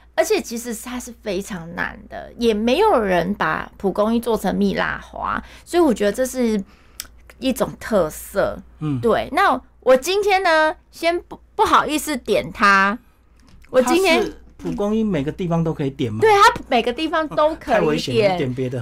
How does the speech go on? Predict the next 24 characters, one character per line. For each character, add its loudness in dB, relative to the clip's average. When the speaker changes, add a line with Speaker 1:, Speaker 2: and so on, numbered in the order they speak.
Speaker 1:
对， 4
因 6
为 2
今 -2
天 -2
是 -6
在 0
电 0
台， -4
那 -2
我 0
今 -4
天 0
就 0
是 -4
想 -4
点 -16
一 -18
个 0
玫 -8
瑰 2
花。 -4
Speaker 2:
嗯。 -6
Speaker 1:
哎。 -12